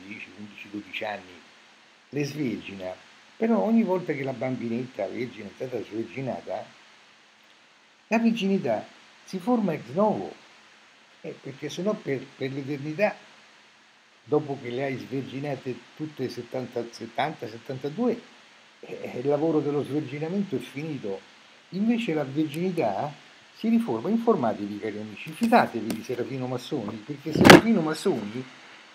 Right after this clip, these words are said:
è, è l'autore di questa sua ultima opera, che ora nella sua bella traduzione in lingua inglese sta in tutto il mondo. <clears throat> Allora, come sconfiggere, come sconfiggere, come facciamo noi occidentali <clears throat>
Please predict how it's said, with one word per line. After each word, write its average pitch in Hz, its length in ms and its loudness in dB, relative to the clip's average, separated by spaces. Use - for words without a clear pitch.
è, 143 280 0
è 151 180 0
l'autore 175 400 6
di 143 140 2
questa 147 260 -2
sua 180 240 6
ultima 156 440 4
opera, 131 440 4
che 185 80 6
ora 202 180 10
nella 131 280 4
sua 151 160 6
bella 143 540 4
traduzione 139 760 2
in 151 140 -2
lingua 156 400 2
inglese 185 460 2
sta 202 140 2
in 190 100 4
tutto 190 220 4
il 196 60 6
mondo. 156 460 8
<clears throat> - 0 -
Allora, 208 300 10
come 208 220 6
sconfiggere, 127 720 0
come 202 240 4
sconfiggere, 143 800 -2
come 202 180 2
facciamo 185 440 2
noi 165 220 4
occidentali 139 920 -2
<clears throat> - 280 2